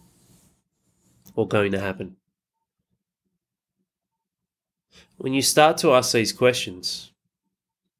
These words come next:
you then start to create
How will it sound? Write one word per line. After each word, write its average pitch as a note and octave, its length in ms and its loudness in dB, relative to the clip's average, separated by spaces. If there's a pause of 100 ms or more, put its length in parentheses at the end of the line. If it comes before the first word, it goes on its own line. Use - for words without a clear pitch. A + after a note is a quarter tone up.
(1200)
you A#2+ 100 -6
then D3+ 240 4
start D3 360 2
to A2+ 320 -2 (520)
create - 540 0